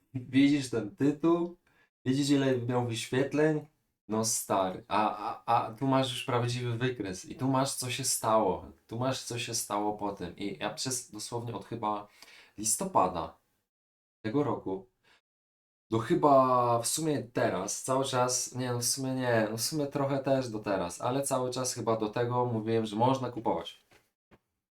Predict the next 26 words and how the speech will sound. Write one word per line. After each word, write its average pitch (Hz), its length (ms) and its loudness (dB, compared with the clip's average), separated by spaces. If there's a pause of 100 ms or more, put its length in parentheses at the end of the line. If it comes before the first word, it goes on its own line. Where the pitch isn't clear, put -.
(240)
E, 107 240 2
i 107 100 -6
że 120 120 -2
może 123 320 0
przez - 300 -4
ten 143 140 0
czas 131 320 0
mówiłem: 117 400 0
„Ej, 95 280 2
trzeba 98 240 -4
kupić, - 380 -10
jest 107 200 -6
tanie, 90 400 -2
jest 131 220 -6
tanie”, 113 360 0
i 107 40 -4
s-, - 240 -4
może 123 280 -2
nie, 143 140 2
że 127 140 -4
trzeba 120 320 -4
kupić, 123 320 -4
ale 113 160 2
jest 107 140 0
śmiesznie 113 400 -6
tanie. 95 380 -4